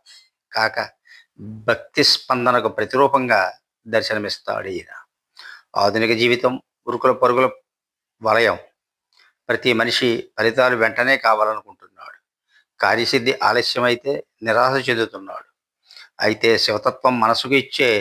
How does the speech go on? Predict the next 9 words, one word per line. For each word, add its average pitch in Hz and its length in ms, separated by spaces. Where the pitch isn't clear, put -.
మహత్తర 120 500
సందేశాన్ని 123 560
తెలుసుకోవాలి. 101 680
నిజమైన 117 400
ప్రయత్నం 117 460
ఎప్పుడూ 151 400
వృధా 120 340
కాదు. 95 320
కార్యసాధకుడికి 123 840